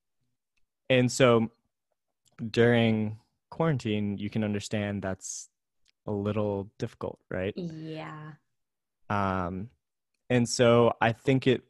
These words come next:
Speaker 1: forced me to be a little bit more introspective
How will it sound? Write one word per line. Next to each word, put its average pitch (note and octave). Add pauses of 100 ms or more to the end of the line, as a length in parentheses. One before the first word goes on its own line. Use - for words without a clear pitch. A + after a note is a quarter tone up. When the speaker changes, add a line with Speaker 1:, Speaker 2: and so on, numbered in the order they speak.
(120)
Speaker 1:
forced A#2+
me A#2+
to A#2
be A2+
a G#2
little G#2+
bit A2
more G#2
introspective A2+